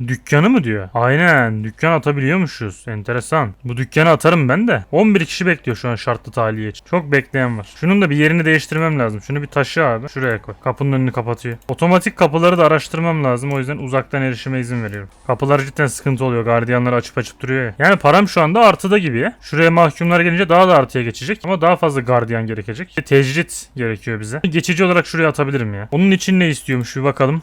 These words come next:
Hücre hapsi. Hiçbir şey yok ya burada. "Etrafı duvarlarla kapalı olsun yeter." diyor. Enteresan. Şuralara bir duvar atsanız keşke. Azıcık bir duvarı kaldı buraların. Bak şimdi odalardan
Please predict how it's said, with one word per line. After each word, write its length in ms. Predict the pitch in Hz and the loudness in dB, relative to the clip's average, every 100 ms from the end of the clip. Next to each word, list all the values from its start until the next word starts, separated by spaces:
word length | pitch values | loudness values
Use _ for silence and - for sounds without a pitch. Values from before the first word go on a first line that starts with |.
| - | -6
Hücre 260 | 127 131 | -4 2
hapsi. 400 | 147 123 - 147 147 - | 4 2 -2 -8 -8 -10
Hiçbir 240 | 123 - | -12 -8
şey 240 | - 156 139 | -4 -4 -2
yok 280 | 165 - | -6 -4
ya 140 | 139 120 | -4 -4
burada. 200 | 113 165 _ _ - | -8 -12 _ _ -6
"Etrafı 460 | 127 147 151 151 | -2 2 2 2
duvarlarla 480 | 147 143 147 160 165 | 0 2 2 2 0
kapalı 300 | 147 135 151 | 0 -2 -2
olsun 260 | 147 - 165 | -2 -2 -4
yeter." 360 | 147 151 147 | -2 -2 -2
diyor. 140 | 113 98 _ | -4 -10 _
Enteresan. 460 | 117 113 120 - 113 - | -12 -8 -8 -8 -12 -14
Şuralara 440 | - - 175 202 180 | -18 -6 0 2 2
bir 60 | |
duvar 220 | 139 160 185 | 2 4 6
atsanız 440 | 175 - 139 - | 4 0 -2 -2
keşke. 380 | 139 120 - 147 - - | -4 -4 -6 -10 -10 -4
Azıcık 380 | 143 170 175 156 | 0 0 -2 -4
bir 60 | |
duvarı 280 | 147 156 170 | 0 2 4
kaldı 260 | 170 151 131 | 2 0 0
buraların. 300 | 127 120 135 _ 139 | -2 -2 -4 _ 0
Bak 180 | 143 | 0
şimdi 220 | - 165 156 | 0 -2 2
odalardan 680 | 151 165 170 165 170 190 | 2 4 4 4 2 0